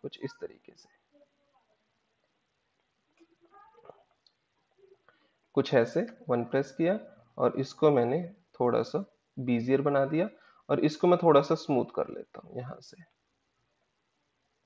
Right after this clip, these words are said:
कुछ इस तरीके से स्मूथनेस मैं इसमें प्रोवाइड कर देता हूँ ताकि मेरा जो इफेक्ट आए वो थोड़ा स्मूथ आए। इसको मैं उसकी हेल्प से भी कर सकता था,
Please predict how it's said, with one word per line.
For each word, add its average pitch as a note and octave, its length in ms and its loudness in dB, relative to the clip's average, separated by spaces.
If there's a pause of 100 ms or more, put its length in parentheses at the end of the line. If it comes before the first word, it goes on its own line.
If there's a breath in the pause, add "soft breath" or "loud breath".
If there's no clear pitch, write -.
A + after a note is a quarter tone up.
(360)
कुछ B2 240 -6
इस C3+ 220 -4
तरीके A2+ 360 -2
से G#3+ 200 -10 (600)
स्मूथनेस A#2+ 720 -6
मैं A#2 160 -2
इसमें C3 320 -8
प्रोवाइड - 720 -12
कर - 200 -12
देता B2+ 280 -6
हूँ A#3+ 160 -8 (1080)
ताकि A#2+ 220 0
मेरा B2 200 4
जो C3 220 -2
इफेक्ट F#3+ 440 4
आए G#3 160 2 (100)
वो C3+ 220 -2
थोड़ा B2+ 160 4
स्मूथ B2+ 480 -4
आए। G3 120 0 (440 soft breath)
इसको E3+ 300 6
मैं G#3+ 340 8 (100)
उसकी D3 260 0
हेल्प E3+ 220 8
से F#3 160 2
भी F3+ 100 2
कर F3+ 160 6
सकता F3 340 0
था, C4 200 -8